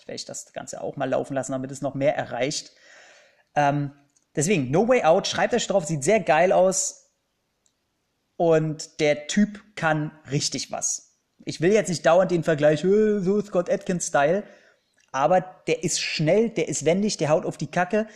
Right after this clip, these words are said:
der hat noch, äh, so, so diese jugendliche Dynamik noch so ein bisschen an Bord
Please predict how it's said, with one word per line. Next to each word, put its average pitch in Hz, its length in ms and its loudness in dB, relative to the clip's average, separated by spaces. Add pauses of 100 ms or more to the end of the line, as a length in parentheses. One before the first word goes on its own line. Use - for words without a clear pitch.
(320)
der 208 100 4
hat - 100 -4
noch, 175 260 2
äh, 170 340 2
so, 170 260 -8
so 160 140 -2
diese 147 220 -2
jugendliche 185 520 0
Dynamik 143 600 -2
noch 202 120 -2
so - 100 -10
ein 165 100 -4
bisschen 196 360 -4
an 170 220 -6
Bord 190 340 0